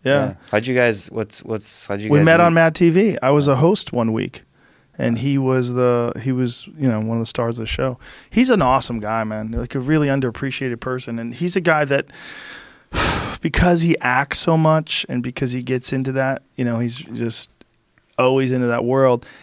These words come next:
Speaker 1: He didn't put the same amount of time into doing his podcast, his personal podcast, as I think he should have, 'cause he's great at it. You know, um, he was one of the first per-, people that I knew that interviewed Jordan Peterson.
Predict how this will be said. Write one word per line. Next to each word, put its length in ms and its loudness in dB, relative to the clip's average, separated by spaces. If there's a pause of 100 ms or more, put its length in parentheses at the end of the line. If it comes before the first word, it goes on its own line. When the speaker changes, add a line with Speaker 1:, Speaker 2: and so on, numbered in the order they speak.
Speaker 1:
He 220 0
didn't 560 2
put 400 2 (100)
the 140 -2
same 400 0
amount 320 0
of 60 -12
time 680 -2
into 220 -2
doing 320 -2
his 240 -4
podcast, 580 -4
his 100 -8
personal 440 -4
podcast, 600 -8
as 120 -10
I 80 -6
think 220 -10
he 40 -14
should 240 -4
have, 140 -4 (320)
'cause 160 -6
he's 260 0
great 400 -2
at 220 -4
it. 180 -12 (440)
You 100 -4
know, 280 0
um, 320 -2 (160)
he 280 2
was 300 2 (120)
one 240 2
of 60 0
the 80 0
first 400 -4
per-, 260 -4
people 460 -2
that 160 -4
I 160 0
knew 240 -2
that 120 -4
interviewed 400 0
Jordan 300 -2
Peterson. 580 -8